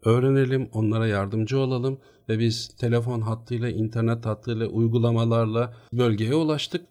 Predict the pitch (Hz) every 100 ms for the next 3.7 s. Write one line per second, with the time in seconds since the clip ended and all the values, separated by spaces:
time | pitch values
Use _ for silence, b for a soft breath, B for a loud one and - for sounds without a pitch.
0 | _ 120 127 139 113 113 131 - - 135
1 | 131 131 127 143 151 151 151 127 117 117
2 | 107 101 95 95 92 101 90 - 104 107
3 | - 104 127 - 139 120